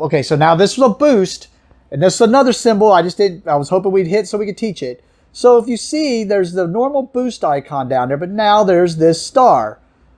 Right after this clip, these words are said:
Well, that's called a boost ability. It means go look up here and you do this before doing the damage. So it says here, oh, don't you mess me up.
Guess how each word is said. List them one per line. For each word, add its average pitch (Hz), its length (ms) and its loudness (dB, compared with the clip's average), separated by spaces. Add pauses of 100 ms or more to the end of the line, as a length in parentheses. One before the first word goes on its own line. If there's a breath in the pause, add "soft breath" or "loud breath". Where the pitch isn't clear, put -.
(180)
Well, 156 360 0 (680)
that's 170 220 2
called 196 260 2
a - 60 -8
boost 294 300 0
ability. 131 440 0
It 143 100 -6
means 165 320 -4
go 160 220 4
look 240 220 4
up 269 160 -4
here 185 300 -2
and 160 180 -2
you 185 160 -4
do 202 380 -6
this 170 480 0
before 147 540 -4
doing 139 320 -6
the 165 80 -6
damage. 170 420 -2
So 127 260 -6
it 131 160 -12
says 139 300 -4
here, 139 420 -4 (1000)
oh, 139 760 2 (140)
don't 120 260 -8
you 143 80 -2
mess 139 280 -8
me 143 160 -8
up. 139 280 -6